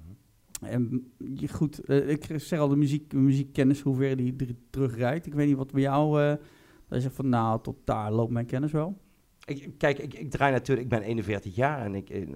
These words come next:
Speaker 2: ja goed, al eenenveertig jaar is muziek mijn passie natuurlijk. Ehm, hè, dat is, ik ben natuurlijk ook heel bre-,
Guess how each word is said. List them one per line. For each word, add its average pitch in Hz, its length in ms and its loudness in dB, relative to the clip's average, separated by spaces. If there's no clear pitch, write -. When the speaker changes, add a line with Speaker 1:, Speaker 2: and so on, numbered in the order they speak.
Speaker 2:
ja 95 80 -10
goed, - 320 -14
al - 140 -10
eenenveertig 107 480 -4
jaar 98 160 -8
is 98 120 -12
muziek 107 280 -8
mijn 110 140 -8
passie - 360 -14
natuurlijk. 110 480 -8
Ehm, 123 480 0
hè, 131 320 -6
dat 139 220 -8
is, - 220 -10
ik 113 60 -16
ben 127 140 -8
natuurlijk 107 300 -8
ook 95 80 -8
heel 113 120 -4
bre-, 120 320 2